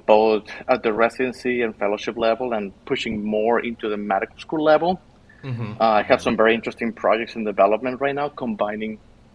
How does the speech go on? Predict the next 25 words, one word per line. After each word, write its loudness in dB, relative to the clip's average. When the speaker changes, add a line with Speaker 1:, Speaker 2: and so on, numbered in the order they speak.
Speaker 1:
undergraduate 4
and -6
graduate -4
medical -6
education -8
dual -4
program. -2
Kinda 2
like -4
we're 0
making 0
pathology 2
on -6
steroids. -4
Speaker 2:
Mm-hmm. -6
Speaker 1:
Like, -2
you -2
know, -2
essentially 0
Patoma, 2
but -2
dedicated -2
to -14
clinical -6
practice. -4